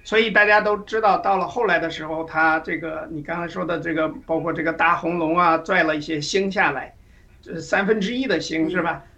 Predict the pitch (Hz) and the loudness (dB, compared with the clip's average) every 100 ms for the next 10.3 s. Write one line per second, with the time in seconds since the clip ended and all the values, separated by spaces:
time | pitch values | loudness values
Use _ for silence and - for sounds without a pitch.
0 | - 151 165 190 190 190 - 190 240 262 | -8 -4 2 2 2 -2 2 6 6 6
1 | 196 175 185 - 175 170 165 262 277 247 | 2 4 2 0 -2 -2 -4 -2 2 2
2 | 180 160 156 190 208 - - - - - | 2 0 2 0 -2 -8 -12 -2 0 0
3 | 185 196 254 - - - - - 311 254 | 2 4 2 0 -18 -20 -12 -2 2 4
4 | 233 254 247 196 147 220 262 - 160 - | 4 4 4 4 2 -2 -4 -4 -6 -10
5 | 143 - - 196 196 151 165 247 214 - | -12 -14 -10 -2 -2 -2 -2 0 2 0
6 | - 202 190 - 160 170 180 - 156 151 | -10 -6 -6 -6 -10 -8 -8 -6 -8 -6
7 | 151 160 160 160 151 165 - 143 - 240 | -8 -6 -6 -8 -6 -6 -6 -8 -10 -4
8 | 294 254 - - - - - - - - | -2 0 -2 -4 -6 -12 -20 -20 -20 -20
9 | - - 165 147 - 175 170 170 170 185 | -14 -8 -6 -6 -2 0 0 -2 -2 -4
10 | 151 - | -8 -10